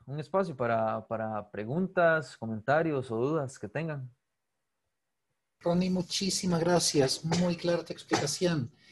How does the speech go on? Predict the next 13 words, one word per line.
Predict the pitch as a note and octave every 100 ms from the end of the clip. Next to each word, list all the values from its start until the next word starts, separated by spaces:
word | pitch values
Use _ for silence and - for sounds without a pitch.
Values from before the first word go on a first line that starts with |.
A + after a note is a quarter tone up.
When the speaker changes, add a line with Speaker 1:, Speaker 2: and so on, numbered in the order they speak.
| - - - -
Speaker 2:
Eh, | D#3
les | D#3+ D#3+
recuerdo | - - F#3+ G3 G3+
que | - E3+
si | D3 -
quieren | F3 F#3
hacer | F3 F#3+
una | F#3+ F#3
pregunta, | D#3+ D3+ G3+ G3+ F3+
salgan | - - F#3 F#3+ F#3+ F3+ D#3+
del, | D#3+ D3 D3 C#3+ C#3 C3
del | C#3+ - - C#3 C#3+
mute | F#3 F3+ -